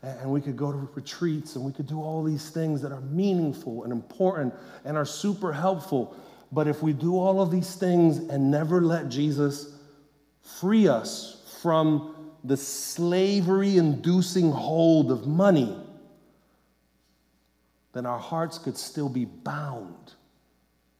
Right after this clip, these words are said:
detached, disconnected from Jesus, even though the rest of our lives are trying to be intentional to be with him.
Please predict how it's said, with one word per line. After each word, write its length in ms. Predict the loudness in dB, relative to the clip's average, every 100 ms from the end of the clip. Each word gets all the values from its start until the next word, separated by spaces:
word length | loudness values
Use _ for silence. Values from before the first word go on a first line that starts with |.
| _ -14
detached, 760 | -14 -12 -8 -6 -8 -12 -10
disconnected 720 | -10 -10 -6 -2 -2 -2 -6 -6
from 220 | -8 -6
Jesus, 640 | -4 -4 -6 -10 -14 -20 _ _ _ _
even 260 | -4 -2 -2
though 140 | -2
the 80 | -4
rest 300 | -4 -6 -6
of 100 | -4
our 140 | -2 0
lives 340 | 0 -2 -4
are 100 | -10
trying 440 | -14 -12 -8 -8 -8
to 120 | -10
be 160 | -10 -10
intentional 600 | -12 -12 -12 -12 -16 -16
to 60 |
be 200 | -14 -12
with 180 | -12 -14
him. 160 | -20